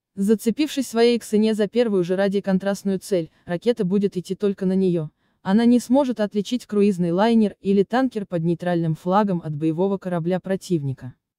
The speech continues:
А это уже чревато политическими осложнениями, вплоть до втягивания нейтралов в войну на стороне противника, что, видимо, неприемлемо.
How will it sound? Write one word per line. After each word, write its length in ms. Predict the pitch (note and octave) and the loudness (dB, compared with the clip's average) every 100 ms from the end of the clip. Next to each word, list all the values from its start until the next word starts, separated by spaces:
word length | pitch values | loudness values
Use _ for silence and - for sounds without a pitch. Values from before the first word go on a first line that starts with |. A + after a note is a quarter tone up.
| _ | _
А 100 | F#3 | 0
это 220 | G#3+ A#3 | 2 4
уже 180 | C#4+ B3+ | 2 2
чревато 460 | A#3+ A#3+ A#3 C4 A3 | 0 0 2 2 2
политическими 720 | G#3 G#3+ A#3 A3+ G#3 G3+ F#3 | 2 2 0 -4 -4 -2 0
осложнениями, 720 | F#3+ G3+ G#3 A3 B3 A3+ E3 | 0 0 2 4 4 4 2
вплоть 300 | D3+ F#3 G#3 | 0 0 0
до 120 | F#3+ | 0
втягивания 540 | F3+ A3 F#3 F3+ F3+ E3+ | -2 0 0 2 2 4
нейтралов 540 | E3 E3 G3 B3 G#3 D#3 | 2 2 0 2 0 -2
в 40 | |
войну 300 | F3 F#3 A3+ | 0 4 6
на 100 | A3 | 6
стороне 420 | - E3+ E3+ F3 | 2 -2 0 0
противника, 720 | E3+ E3+ - C4+ B3 G3+ E3+ - | -2 -6 -2 2 2 0 -4 -12
что, 280 | - - A#3 | -10 -2 0
видимо, 420 | F3+ E3+ F3+ F#3+ | 2 2 2 4
неприемлемо. 720 | F#3 F#3+ F3+ E3 C#3 B2 A#2+ | 2 2 2 2 -2 -4 -8